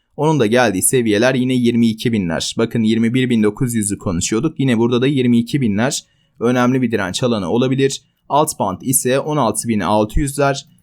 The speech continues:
M V R ve Z-Score açısından baktığımız zaman ise onun da arkadaşlar yukarıya doğru bir pik hareketi yaptığını görebiliyoruz. Yani burada da alçalan tepeler oluşuyordu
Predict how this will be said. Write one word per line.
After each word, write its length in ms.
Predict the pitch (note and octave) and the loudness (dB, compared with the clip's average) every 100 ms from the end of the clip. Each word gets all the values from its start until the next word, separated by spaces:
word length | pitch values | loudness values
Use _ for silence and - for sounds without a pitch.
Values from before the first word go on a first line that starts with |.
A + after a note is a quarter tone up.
| _ | _
M 220 | D3 E3 | 0 2
V 100 | E3 | 2
R 120 | E3 D#3+ | 2 2
ve 80 | |
Z-Score 600 | D3+ C3 C3 - A#2+ A#2 | 2 2 0 0 0 0
açısından 400 | G#2+ - A#2 G2 | 0 0 -2 0
baktığımız 460 | G#2+ A2+ - A2 G2+ | 0 0 0 0 0
zaman 280 | G#2 F#2+ F#2 | 0 -2 -2
ise 420 | G#2+ - E3 E3 - _ - | -2 0 0 0 -10 _ -6
onun 280 | D3+ F3 E3 | 0 2 2
da 80 | B2 | 2
arkadaşlar 500 | G#2+ B2 A2 D#3 D3+ | 2 0 0 2 2
yukarıya 460 | A#2+ C#3 C3+ D3 | 0 0 2 2
doğru 260 | A#2+ A2+ C3 | 2 2 0
bir 160 | C#3 | -4
pik 300 | - D3+ - | -2 -4 -2
hareketi 460 | C#3 A2 - F#2 - | -2 -2 -2 -4 0
yaptığını 400 | A#2+ A#2 - A2+ | 0 0 -2 0
görebiliyoruz. 680 | B2 A#2 G#2+ F#2+ D#2+ - - _ _ | 0 0 0 0 -2 -4 -6 _ _
Yani 260 | C#3 C3+ A#2 | 0 0 2
burada 220 | C3 C#3+ | 0 2
da 60 | C#3 | 2
alçalan 680 | A2+ G#2+ - G#2 F#2+ F#2 - | 2 0 0 0 -2 -6 -6
tepeler 460 | C3 A2+ A#2 F#2 | -4 0 0 -2
oluşuyordu 800 | D#2 A#2 B2 - D3 C#3+ C#3+ C#3 | -2 -2 -2 2 2 4 2 0